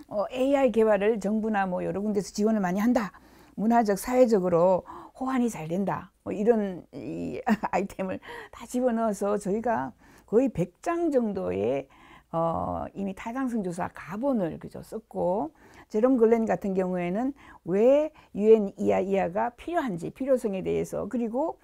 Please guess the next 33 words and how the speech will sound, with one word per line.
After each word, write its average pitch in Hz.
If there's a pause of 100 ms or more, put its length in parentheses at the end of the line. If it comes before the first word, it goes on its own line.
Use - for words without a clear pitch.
(540)
마지막에 262
쓴 240
거는 202
한, 196
한 233
달 208
전에 175 (280)
삼 330
편을 190
썼는데, 208
거기는 226 (600)
만약에 294
유엔 277
이하이하가 233
없다면 302
어떤 277
절망적인 226
상황이 202
오는가, 170
핵전쟁이 226
일어나서 196
정말 190
다 -
죽을 208
것이다, 165
이런 190
식으로. 170 (540)
그리고 254
유엔 254
이하이하가 214
설립이 262
되고 247
나면은 226